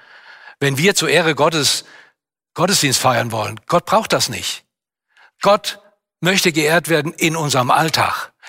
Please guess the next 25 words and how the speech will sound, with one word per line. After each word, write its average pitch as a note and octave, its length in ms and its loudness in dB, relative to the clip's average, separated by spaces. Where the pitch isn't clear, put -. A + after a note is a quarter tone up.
wenn C#3+ 160 -2
wir A#2+ 120 2
Stress - 400 0
haben, G#2+ 280 -2
wenn D3 140 0
wir C#3+ 100 0
versagen, C#3 560 2
wenn C#3+ 120 -4
wir C#3+ 100 -2
zu C#3+ 100 -2
spät D3+ 360 0
kommen, A#2+ 200 -4
wenn C#3+ 140 -2
wir D3 100 0
Termine D#3 400 0
verschwanzen, A#2 500 -4
wenn C#3+ 180 -2
wir C#3 260 2
schuldig F3+ 380 0
werden B2 200 -2
aneinander. A#2+ 600 -2
Wie A#2 200 -8
sieht B2 180 -2
das A#2 180 0
aus? - 540 -2